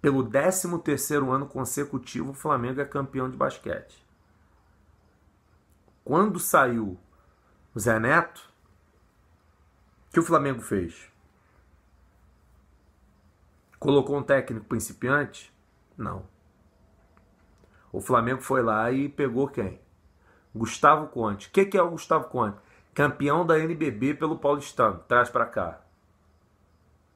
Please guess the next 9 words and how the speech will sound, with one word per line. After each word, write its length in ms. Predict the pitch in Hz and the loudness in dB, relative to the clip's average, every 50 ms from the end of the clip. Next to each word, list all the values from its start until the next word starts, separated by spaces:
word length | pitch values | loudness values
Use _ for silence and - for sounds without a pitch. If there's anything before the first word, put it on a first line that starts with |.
| _ _ _ _ _ _ _ _ _ _ _ _ _ _ _ _ _ _ _ _ | _ _ _ _ _ _ _ _ _ _ _ _ _ _ _ _ _ _ _ _
Então, 640 | - 131 127 - - 196 220 233 196 147 107 95 - - _ _ _ _ _ _ _ _ _ _ _ _ _ _ _ _ - | -12 -12 -2 4 6 6 6 6 4 2 -2 -4 -10 -16 _ _ _ _ _ _ _ _ _ _ _ _ _ _ _ _ -4
por 180 | 151 139 - | -4 -4 -2
que 120 | - 226 240 | 0 0 0
que 120 | 233 254 | 2 2
essa 200 | 220 202 - 190 | 2 2 2 0
metodologia 760 | 170 165 170 165 - 160 143 151 147 139 139 127 120 131 139 | 0 0 -2 -2 -2 -2 -2 0 -2 0 -2 -2 -2 -2 -2
não 120 | 127 123 | -2 -4
pode 300 | 110 - 113 110 107 104 | -4 0 0 0 0 -2
ser 360 | - - - 107 98 87 92 | -6 -10 -8 -8 -8 -8 -10